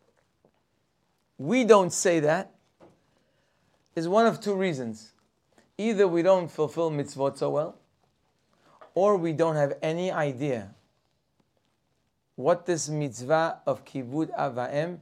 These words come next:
is asking from us. If you don't know what the mitzvah is, if you just read, "Kabed et avicha v'et imecha," you say, "Okay, great, I'm doing great." I call once a month at least. Once in a while, I say hello.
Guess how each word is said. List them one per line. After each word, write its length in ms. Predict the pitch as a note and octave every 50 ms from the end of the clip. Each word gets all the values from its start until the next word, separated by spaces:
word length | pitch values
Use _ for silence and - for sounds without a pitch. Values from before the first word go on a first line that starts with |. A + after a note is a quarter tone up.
| _ _ _ _ _ -
is 240 | C#3 A#2+ G#2+ - _ -
asking 640 | D3 D#3 D#3+ D#3 - - - C#3 C3+ C3 C3+ C3+ - - - _ _
from 180 | - C3 A#2
us. 340 | C3 B2 A2 - - - - _ _ _ _ _ _ _ _ _ _ _ _ _ _ -
If 120 | C3 A2
you 100 | B2+ C#3+
don't 200 | C#3+ E3 F3+ F#3
know 100 | F3+ F3+
what 120 | F3 E3 -
the 80 | D#3+ D3
mitzvah 460 | D3 D3 C#3+ - - C#3 B2+ B2 C3
is, 320 | C3+ D#3 F#3 F#3 F3 - _ _ _ _
if 140 | - - A#2+
you 80 | C#3 C3
just 260 | C3+ E3+ D#3 - -
read, 300 | E3+ F3 D#3+ C#3+ - -
"Kabed 500 | - - C3+ C3 A#2 B2 D3+ E3+ E3 D#3+ - -
et 160 | D3+ D3 D3
avicha 460 | C#3+ C#3 B2 C#3+ E3 E3 D3 D3+ C#3+
v'et 200 | C3+ D3 D3 D3
imecha," 400 | - D3 C#3 B2 A#2+ A2+ C3+ C#3+
you 40 | C#3+
say, 120 | C3+ D3 D3+
"Okay, 240 | E3 - A3+ A3+
great, 240 | D#3+ - - - - - _
I'm 80 | E3+ A#2
doing 180 | C3+ D3 D3+
great." 200 | D3+ E3 D#3+ C#3+ - _ _ _ _ _ _ _ _ _ _ _ _ _ _ -
I 100 | B2+ C3
call 380 | - - D#3+ D#3+ D3+ C#3+ C3 - - _ _ _ _ _ _ - - -
once 220 | B2 B2+ B2+ B2+
a 40 | A#2
month 300 | A2 B2 C#3+ D3+ D3 -
at 100 | - -
least. 240 | B2+ C#3+ - - - _ _ _ _ _ _ _ _ _ _ _ _ _ _ _ _ _ _ _ _ _ -
Once 240 | C3 A#2 B2 - -
in 60 | C3
a 80 | C3 B2+
while, 340 | A#2 A#2 B2 C3 C3 A#2+
I 80 | A2+ A2+
say 220 | A2 - B2+ B2
hello. 480 | A2+ A2+ A#2 A2 G2+ A2 B2 C3 -